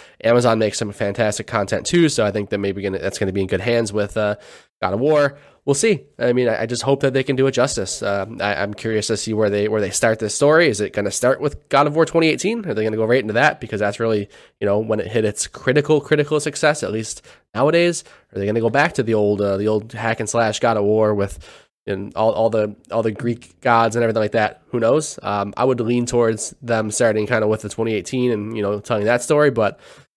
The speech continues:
remains to be seen. I'm interested. I will say I'm not, like, I'm not jonesing for this one like I am, like, with The Last of Us. It's like The Last of Us T V show gets announced. If it would have been a movie, it would have been the same thing. Can't wait for that. That's, like,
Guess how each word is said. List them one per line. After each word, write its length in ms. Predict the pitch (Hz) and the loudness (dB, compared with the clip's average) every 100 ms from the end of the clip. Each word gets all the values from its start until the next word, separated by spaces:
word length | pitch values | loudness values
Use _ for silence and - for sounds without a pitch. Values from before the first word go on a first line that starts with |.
| _ _ - | _ _ -4
remains 280 | 113 110 | 0 0
to 60 | 110 | -2
be 80 | 110 | -4
seen. 320 | - 139 143 | 0 2 2
I'm 160 | - 113 | 2 2
interested. 460 | 127 156 143 170 - | 2 0 0 0 0
I 80 | 113 | 2
will 140 | 135 | 2
say 180 | 147 151 | 4 2
I'm 80 | 139 | 4
not, 160 | 131 110 | 2 2
like, 260 | 117 - - _ _ _ _ _ _ _ | 0 -2 -14 _ _ _ _ _ _ _
I'm 80 | 156 | -2
not 60 | 139 | 2
jonesing 400 | 139 143 127 110 | 4 4 2 0
for 100 | 117 | -2
this 180 | 101 | -2
one 200 | 107 92 - _ _ | -2 -6 -8 _ _
like 180 | - 117 | 0 4
I 80 | 117 | 4
am, 120 | 113 | 4
like, 200 | 113 110 | 2 -2
with 100 | 117 | -2
The 60 | 117 | 0
Last 240 | 107 95 | 0 0
of 80 | 101 | -4
Us. 240 | 85 - - _ | -4 -6 -8 _
It's 160 | - - | -14 -2
like 220 | 127 110 | -2 0
The 60 | 120 | 0
Last 240 | 127 139 | 0 0
of 60 | 151 | -2
Us 100 | 147 | -2
T 200 | - 139 | -2 -2
V 100 | 135 | 0
show 180 | 139 131 | 2 0
gets 160 | 131 | 0
announced. 380 | 135 127 123 - | 0 2 2 -2
If 140 | 110 107 | -10 -4
it 40 | |
would 80 | 117 | -2
have 60 | |
been 160 | 123 120 | 0 0
a 40 | |
movie, 280 | 110 135 131 | 0 2 2
it 80 | 135 | 2
would 100 | 120 | 2
have 60 | 123 | 0
been 60 | |
the 60 | 107 | 0
same 220 | 135 123 | 0 0
thing. 320 | 131 120 120 - - _ _ _ | 2 0 -2 -10 -20 _ _ _
Can't 260 | - 131 - | -2 -2 -2
wait 460 | 95 101 120 - | -6 -2 -2 -2
for 120 | - 92 | -6 -6
that. 260 | 85 143 | -4 -4
That's, 220 | - 113 | -2 2
like, 260 | 131 110 - | 2 2 0